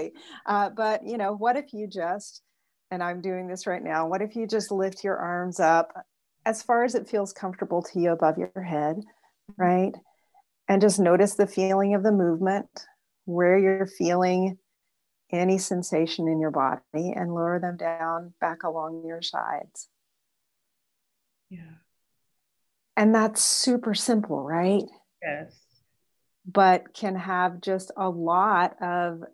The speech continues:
Speaker 1: impact for your client, right?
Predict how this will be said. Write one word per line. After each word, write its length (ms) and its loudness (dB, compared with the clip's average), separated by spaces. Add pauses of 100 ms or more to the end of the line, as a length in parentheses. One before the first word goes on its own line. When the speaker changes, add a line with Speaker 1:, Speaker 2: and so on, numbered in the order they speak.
(160)
Speaker 1:
impact 520 -4
for 100 -6
your 160 -2
client, 600 -6 (160)
right? 400 -2